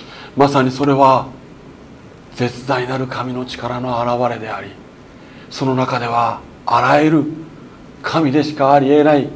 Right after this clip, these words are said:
まさにミラクル、主の絶大なる力が溢れ出て、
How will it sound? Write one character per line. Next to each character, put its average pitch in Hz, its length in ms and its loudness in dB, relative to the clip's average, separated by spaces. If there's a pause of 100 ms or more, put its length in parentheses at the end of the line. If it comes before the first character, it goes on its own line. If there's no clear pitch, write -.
(280)
ま 143 220 2
さ 143 160 0
に 139 160 -4 (400)
ミ 113 160 0
ラ 180 140 8
ク - 160 -6
ル、 139 80 -8 (460)
主 - 260 -6
の 170 200 0
絶 143 300 0
大 170 180 8
な 175 100 4
る 175 100 -2
力 165 300 2
が 160 220 6
溢 143 160 4
れ 156 120 6
出 151 140 2
て、 147 200 0